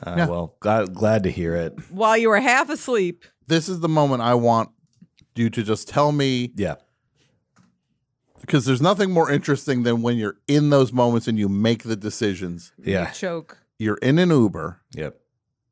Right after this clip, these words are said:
Speaker 2: How, it's like a fifteen minute ride?
Speaker 1: Yep, fifteen, twenty.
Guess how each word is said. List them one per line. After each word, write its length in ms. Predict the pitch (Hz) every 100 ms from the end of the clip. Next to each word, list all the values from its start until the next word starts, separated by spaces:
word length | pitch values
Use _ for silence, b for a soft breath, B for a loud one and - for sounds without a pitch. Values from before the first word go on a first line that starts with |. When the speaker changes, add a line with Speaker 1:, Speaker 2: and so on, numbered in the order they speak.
| _ _ _ _
Speaker 2:
How, 260 | - 139 113
it's 240 | 120 117
like 120 | 120
a 40 | 101
fifteen 440 | - 135 - 143
minute 220 | 139 139 127
ride? 460 | 135 135 143 147 _ _ _ _ -
Speaker 1:
Yep, 300 | 92 - -
fifteen, 240 | 90 82
twenty. 300 | 69 69 64